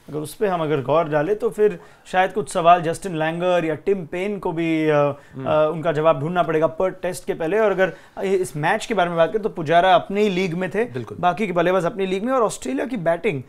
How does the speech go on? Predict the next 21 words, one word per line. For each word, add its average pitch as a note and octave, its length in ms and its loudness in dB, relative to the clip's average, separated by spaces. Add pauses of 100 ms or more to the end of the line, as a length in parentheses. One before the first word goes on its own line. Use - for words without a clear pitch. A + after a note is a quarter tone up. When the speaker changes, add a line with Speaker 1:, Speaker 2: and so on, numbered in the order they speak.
(440)
Speaker 1:
जो G3 120 2
हमने G#3 240 2
डिफेंसिव F#3+ 540 -2
नेचर F3 380 0
देखा F3+ 360 0
पहली E3+ 380 0
पारी D#3 280 2
में D#3+ 260 -4 (240)
और E3+ 80 -6
फिर E3+ 140 -8
सेकंड G3+ 340 0
पारी F#3 140 4
में, F#3+ 100 0
आपने F3 180 0
कहा F3 120 0
कि F3+ 120 -8
भाई F3 140 -4
लोअर E3+ 260 2
ऑर्डर F3 200 4
ने F3 120 -6
तो E3 400 -4